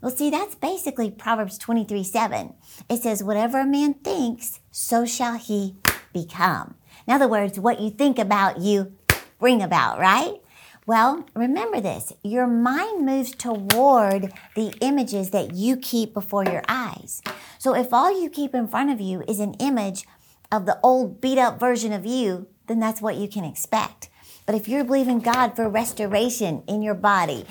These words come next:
in your marriage, you know, what does that look like? Get an image of it. Do you see the two of you on vacation, holding hands, walking down the beach, truly happy together? Then get an image of that. If you're believing for God to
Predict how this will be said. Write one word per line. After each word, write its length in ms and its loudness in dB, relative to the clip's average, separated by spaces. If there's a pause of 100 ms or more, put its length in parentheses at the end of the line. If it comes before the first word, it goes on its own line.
(220)
in 120 4
your 180 2
marriage, 800 -2 (200)
you 100 0
know, 100 4
what 180 2
does 160 -2
that 220 -4
look 260 -6
like? 340 -6
Get 140 -2
an 140 0
image 420 -4
of 160 -4
it. 160 -12 (480)
Do 80 -6
you 160 2
see 300 0
the 120 2
two 280 -2
of 100 2
you 180 0
on 160 0
vacation, 720 -6
holding 480 0
hands, 460 -6
walking 420 2
down 240 2
the 80 0
beach, 460 -4
truly 540 -2
happy 460 -4
together? 520 -4 (400)
Then 180 -2
get 180 -2
an 220 -4
image 300 -4
of 140 -2
that. 440 -8 (300)
If 120 -10
you're 140 0
believing 380 0
for 100 -4
God 280 -2
to 200 -4